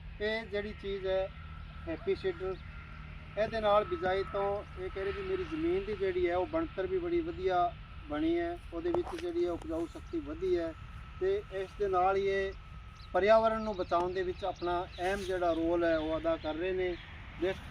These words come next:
ਆਪਾਂ ਇਹਨਾਂ ਦੇ ਖੇਤ ਦੇ ਵਿੱਚ ਦੇਖ ਸਕਦੇ ਹਾਂ ਵੀ ਇਹ ਜਿੱਥੇ ਦੇਖੋ, ਜੇ ਆਪਾਂ ਇੱਥੇ ਅੱਗ ਲਾਉਂਦੇ, ਇਹ ਜਿੰਨੇ ਜਾਨਵਰ ਬੈਠੇ ਆ ਇਹ ਇੱਥੇ ਨਹੀਂ ਸੀ ਦਿਸਣੇ। ਇਹ ਵੀ ਆਪ ਦਾ ਇੱਥੋਂ ਹੀ ਜੀਵਨ ਜਿਹੜਾ ਹੈ ਉਹ ਯਾਪਨ ਕਰ ਰਹੇ ਨੇ, ਇਹ ਵੀ ਜੀ ਰਹੇ ਆ, ਇਹਨਾਂ ਨੂੰ ਵੀ ਜੀਣ ਦਾ ਹੱਕ ਹੈ।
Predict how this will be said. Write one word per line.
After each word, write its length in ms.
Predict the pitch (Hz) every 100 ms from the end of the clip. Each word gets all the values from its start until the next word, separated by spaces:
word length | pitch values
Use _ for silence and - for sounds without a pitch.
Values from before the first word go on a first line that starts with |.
| -
ਆਪਾਂ 200 | - 220
ਇਹਨਾਂ 180 | 208 208
ਦੇ 80 | 202 180
ਖੇਤ 160 | 185 185 202
ਦੇ 100 | 196
ਵਿੱਚ 120 | 196 -
ਦੇਖ 180 | 175 180 -
ਸਕਦੇ 260 | 190 190 196
ਹਾਂ 60 |
ਵੀ 120 | 190
ਇਹ 140 | 190 185
ਜਿੱਥੇ 280 | 180 - 190
ਦੇਖੋ, 240 | 180 - 190 156
ਜੇ 140 | 180 202
ਆਪਾਂ 220 | 196 208
ਇੱਥੇ 200 | 190 208 196
ਅੱਗ 120 | 190
ਲਾਉਂਦੇ, 340 | 190 165 160
ਇਹ 640 | 160 - - - - 202 202
ਜਿੰਨੇ 300 | 190 196 202
ਜਾਨਵਰ 380 | 185 185 185 202
ਬੈਠੇ 420 | 185 185 - 190
ਆ 80 | 175 151 - - - - - - -
ਇਹ 360 | 214 220 226 196
ਇੱਥੇ 220 | - 208
ਨਹੀਂ 220 | 208 208 - -
ਸੀ 100 | 190
ਦਿਸਣੇ। 400 | 339 - 302 139 - - -
ਇਹ 140 | 196 214
ਵੀ 140 | 214
ਆਪ 260 | 196 185 190
ਦਾ 120 | 196
ਇੱਥੋਂ 280 | 190 - 202
ਹੀ 120 | 196 170
ਜੀਵਨ 260 | 180 185 370
ਜਿਹੜਾ 200 | 370 359
ਹੈ 140 | 175
ਉਹ 200 | 175 170 - - - -
ਯਾਪਨ 280 | 165 - 175
ਕਰ 180 | 170 160
ਰਹੇ 180 | 185
ਨੇ, 160 | 185 185 - -
ਇਹ 140 | 190
ਵੀ 140 | 269 381
ਜੀ 240 | 349 359
ਰਹੇ 160 | - -
ਆ, 100 | -
ਇਹਨਾਂ 280 | - - -
ਨੂੰ 100 | 170
ਵੀ 80 | 190
ਜੀਣ 300 | 175 175 175
ਦਾ 160 | 180 160
ਹੱਕ 140 | 165
ਹੈ। 180 | 185 180